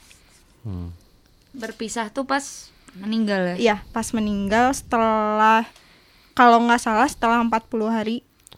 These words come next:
Speaker 3: eh, rohnya diangkat, kodamnya tapi masih stay gitu.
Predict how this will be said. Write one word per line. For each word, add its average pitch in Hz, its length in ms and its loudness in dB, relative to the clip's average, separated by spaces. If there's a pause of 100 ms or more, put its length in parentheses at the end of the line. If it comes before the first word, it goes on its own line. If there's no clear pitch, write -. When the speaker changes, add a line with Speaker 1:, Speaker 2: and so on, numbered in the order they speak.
Speaker 3:
eh, 208 360 -2
rohnya 220 320 0
diangkat, 214 460 -6 (340)
kodamnya 220 460 -4
tapi 233 240 -6
masih 226 260 -6
stay 208 460 -8
gitu. - 240 -14